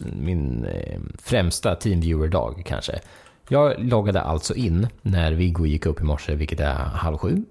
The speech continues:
<clears throat> Då gi-, han och jag gick upp tillsammans, då loggade jag in. Eh, och har inte loggat ut sedan dess. <laughs> På grund av att jag liksom har gått in på TeamViewer,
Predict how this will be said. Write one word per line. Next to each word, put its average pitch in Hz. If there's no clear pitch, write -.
<clears throat> -
Då 113
gi-, 98
han 95
och 95
jag 87
gick 82
upp 90
tillsammans, 82
då 147
loggade 123
jag 78
in. 101
Eh, 76
och 113
har 113
inte 101
loggat 80
ut 73
sedan 67
dess. -
<laughs> 120
På -
grund 113
av 101
att 101
jag 98
liksom 98
har 90
gått 123
in 156
på 143
TeamViewer, 90